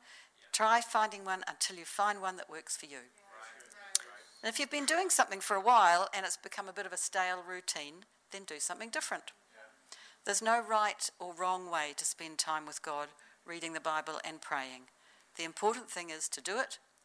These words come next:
and do it regularly. Now, some people have said to me, "But I'm not a routine sort of person." Well,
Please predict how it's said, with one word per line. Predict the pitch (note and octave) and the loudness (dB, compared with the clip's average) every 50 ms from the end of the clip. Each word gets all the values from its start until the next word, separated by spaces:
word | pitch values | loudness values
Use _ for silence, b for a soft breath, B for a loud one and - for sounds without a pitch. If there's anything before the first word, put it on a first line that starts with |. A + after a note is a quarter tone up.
| _ _ - | _ _ -18
and | D#3 D#3+ C#3+ | -14 -10 -8
do | D3 D3+ | -8 -8
it | - | -6
regularly. | C3+ D3+ D#3 C#3+ - D#3 C#3 C#3 C3 C3 - _ _ _ _ B B B B B B B B B B B B B B B | -6 -6 -6 -6 -6 -6 -6 -8 -10 -10 -16 _ _ _ _ B B B B B B B B B B B B B B B
Now, | G#3+ G#3 | 2 4
some | G#3 - C#4+ D4+ C#4+ | 6 8 6 6 6
people | D4 C#4 A#3 A#3 | 2 -6 -4 -2
have | A3+ - | 0 0
said | - A3 G#3+ - | 2 2 2 2
to | - G3 | 2 0
me, | F#3 F3+ | 0 -2
"But | F3 - B3+ C4+ | -2 0 2 6
I'm | D#4 D#4+ E4 E4 B3 | 6 8 6 6 4
not | G3 F#3 E3 D#3+ | 2 2 2 2
a | D#3 | -2
routine | D3 D#3+ F#3 F#3 F3+ - - F#3 F3 D#3+ D#3+ | -4 -4 -4 -2 2 2 2 0 -2 -4 -2
sort | - - E3 D3+ | -4 -2 -2 -6
of | C#3+ - | -8 -4
person." | - C4 C4+ C4+ - - C#3 B2 - - _ _ _ _ _ _ _ _ _ - - - _ _ - | 0 2 2 4 2 2 0 -4 -10 -16 _ _ _ _ _ _ _ _ _ -14 -14 -14 _ _ -8
Well, | C#3 C#3 B2+ B2+ C3+ F3 G#3 | -6 -4 -2 -2 -2 -4 -6